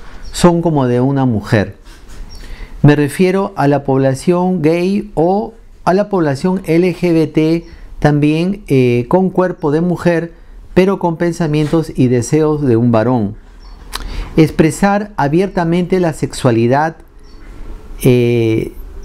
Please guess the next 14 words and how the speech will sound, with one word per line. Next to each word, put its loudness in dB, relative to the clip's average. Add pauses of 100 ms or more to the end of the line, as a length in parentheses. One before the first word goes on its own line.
(320)
sin 6
temor 0
a -2
criticar, 0
a 0
ser -2
criticado, 0 (320)
es 2
algo 2 (220)
que 2
implica 2
una 2
valentía 0
especial. 0